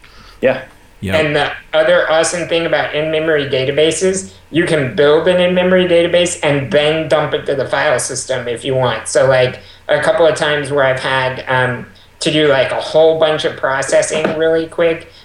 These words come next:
Speaker 3: I build up the whole thing in memory and then dump it to the file system. It's dramatically faster than dumping it all as you go.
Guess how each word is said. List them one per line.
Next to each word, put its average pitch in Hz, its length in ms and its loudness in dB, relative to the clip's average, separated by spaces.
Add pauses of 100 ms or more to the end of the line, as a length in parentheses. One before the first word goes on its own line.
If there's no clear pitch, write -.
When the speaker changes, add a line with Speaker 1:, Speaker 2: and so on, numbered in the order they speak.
(100)
Speaker 3:
I 135 160 -2
build 156 240 4
up 147 160 2
the 127 80 0
whole 151 240 2
thing 160 280 -4
in 143 140 -4
memory 147 420 0
and 117 280 -4
then 139 320 0
dump 160 240 0
it 165 100 -4
to 175 80 -4
the 165 120 -2
file 165 280 2
system. 175 500 -4 (280)
It's 139 180 -2
dramatically 139 880 0
faster 127 560 -2
than 123 260 -4
dumping 127 440 0
it 120 200 -4
all 127 300 4
as 117 260 -6
you 123 60 -10
go. - 400 -4